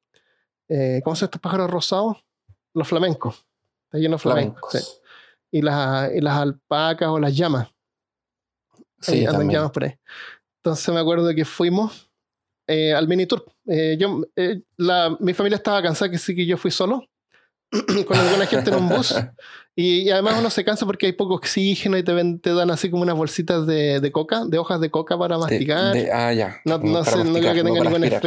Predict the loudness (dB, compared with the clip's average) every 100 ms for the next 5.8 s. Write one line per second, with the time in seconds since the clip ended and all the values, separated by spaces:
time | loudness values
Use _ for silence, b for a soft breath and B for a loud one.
0 | 0 0 -2 -2 0 0 0 -2 0 0
1 | 2 0 0 0 2 2 2 0 -2 -2
2 | -2 -4 -8 B B B B B B _
3 | -20 -10 -4 -2 0 2 4 4 2 2
4 | 0 -4 -2 0 2 2 2 2 2 2
5 | 2 2 0 -2 0 0 0